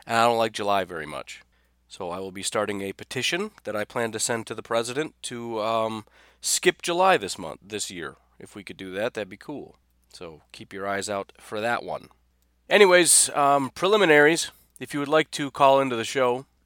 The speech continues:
or just send me a text message, the phone number is in the description. If for whatever reason you have no description to click on because you're listening,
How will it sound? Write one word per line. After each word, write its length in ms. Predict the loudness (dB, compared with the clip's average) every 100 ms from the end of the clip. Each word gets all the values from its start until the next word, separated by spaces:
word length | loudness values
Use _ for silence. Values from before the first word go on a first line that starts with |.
| _ _
or 160 | -6 -4
just 160 | -2
send 140 | -2 0
me 80 | -2
a 40 |
text 260 | -2 -4 -2
message, 400 | -4 -4 -10 -10
the 220 | -10 -8
phone 240 | 0 0
number 340 | 2 0 -4 -8
is 160 | -8 -4
in 100 | -4
the 80 |
description. 480 | -6 -8 -10 -8 -12 -12 _ _ _
If 160 | 2 2
for 160 | 2
whatever 320 | 2 6 6 6
reason 440 | 0 0 -4 -6
you 160 | -8 -2
have 240 | 0 0
no 160 | -2 -6
description 580 | -8 -8 -8 -8 -10
to 320 | -10 -12 -14 -8
click 240 | -4 2
on 220 | 4 2
because 200 | 0 -10
you're 100 | -8
listening, 500 | -8 -8 -6 -8 -12